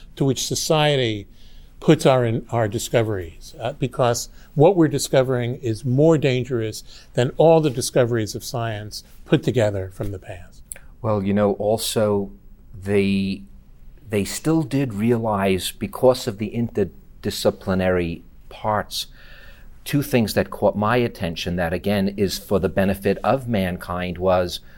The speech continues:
Speaker 2: all of the isotopes that they found that was now used to cure cancer, even though out of control it caused cancers. It was now used to control cancers, all of those things. And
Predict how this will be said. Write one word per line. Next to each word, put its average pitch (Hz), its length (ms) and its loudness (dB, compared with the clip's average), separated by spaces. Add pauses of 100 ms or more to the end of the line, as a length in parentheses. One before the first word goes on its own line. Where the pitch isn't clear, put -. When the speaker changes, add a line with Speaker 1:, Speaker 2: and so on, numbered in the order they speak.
(400)
Speaker 2:
all 135 260 4
of 127 100 -2
the 117 140 -2
isotopes - 1080 -4
that 95 220 2
they 92 140 0
found 92 420 0
that 98 160 0
was 101 220 -4
now 113 320 4
used 104 560 -2 (440)
to - 80 -8
cure 170 520 4 (120)
cancer, 92 640 -2
even 107 320 4
though 104 360 6
out 107 220 4
of 104 140 0
control 101 500 4
it 92 240 -2 (440)
caused 143 580 4 (140)
cancers. 90 640 -2 (220)
It 101 80 0
was 98 200 -2
now 123 240 6
used 113 360 -2
to 107 100 -4
control 127 840 2
cancers, 120 680 -4
all 127 240 4
of 127 120 0
those 123 260 2
things. 117 260 -2
And 117 260 0